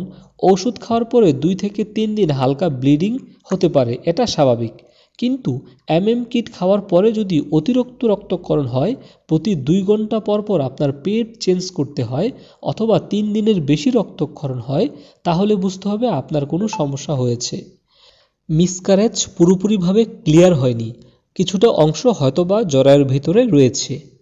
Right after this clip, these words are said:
এমএম কিট খাওয়ার পরে হালকা পেটে ব্যথা স্বাভাবিক, তবে পেটে যদি তীব্র ব্যথা হয় এবং ব্যথা যদি আটচল্লিশ ঘন্টার বেশি স্থায়ী হয়, তাহলে এটি ভয়ের কারণ।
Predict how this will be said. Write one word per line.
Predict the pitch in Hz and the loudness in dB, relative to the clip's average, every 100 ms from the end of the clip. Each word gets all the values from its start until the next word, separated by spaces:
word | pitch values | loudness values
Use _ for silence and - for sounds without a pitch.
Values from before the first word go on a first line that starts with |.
| _ _ _ _ _ _ _ - | _ _ _ _ _ _ _ 0
এমএম | 208 233 247 | 2 2 0
কিট | 247 254 - | 0 -2 -2
খাওয়ার | 190 202 233 | 0 2 2
পরে | 247 214 135 | 2 4 2
হালকা | - 139 165 226 | 0 0 0 -2
পেটে | - 160 151 | 0 0 0
ব্যথা | 180 190 226 | -2 -2 -4
স্বাভাবিক, | - 135 127 120 113 - - _ _ | -4 -2 -2 -4 -8 -14 -20 _ _
তবে | 196 233 214 | 0 2 2
পেটে | 135 143 139 214 | 2 2 2 0
যদি | 202 190 139 - | 0 0 -2 -2
তীব্র | 226 226 - 233 | -4 -4 2 2
ব্যথা | 170 143 185 | 2 0 -2
হয় | 180 202 269 | -4 -4 -2
এবং | 147 135 135 | -2 0 -2
ব্যথা | 123 143 190 | 0 0 0
যদি | 202 220 165 - | -4 0 0 -2
আটচল্লিশ | 139 139 - 196 196 208 | -4 -6 -2 0 2 0
ঘন্টার | 165 156 170 190 170 | 2 0 2 0 0
বেশি | 170 170 | -4 -2
স্থায়ী | 147 - - 202 226 | -4 -6 -2 2 2
হয়, | 147 123 - - _ _ | 2 0 -6 -20 _ _
তাহলে | 156 143 196 196 | -4 0 0 0
এটি | 135 156 | 2 0
ভয়ের | 120 127 156 | 2 2 0
কারণ। | 147 123 113 | 0 -4 -4